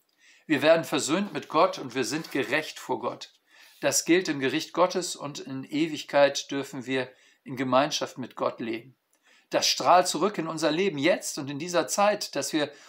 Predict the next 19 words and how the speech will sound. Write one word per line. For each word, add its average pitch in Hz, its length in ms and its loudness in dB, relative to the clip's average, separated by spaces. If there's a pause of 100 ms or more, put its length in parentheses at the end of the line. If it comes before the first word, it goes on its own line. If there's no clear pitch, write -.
(160)
aus 147 160 2
der 165 100 2
Schöpferkraft - 720 2
Gottes, 170 400 0
aus - 160 -2
der 160 100 0
Fürsorge 165 540 0
Gottes 165 380 2
leben. 127 320 -4
Das 165 260 4
ist - 180 -8
seine 147 300 2
Güte. 151 400 -10 (800)
<clears throat> - 540 6
Schau 170 340 8
auf - 160 2
den 165 160 2
gekreuzigten 151 680 2
Jesus. 127 560 -4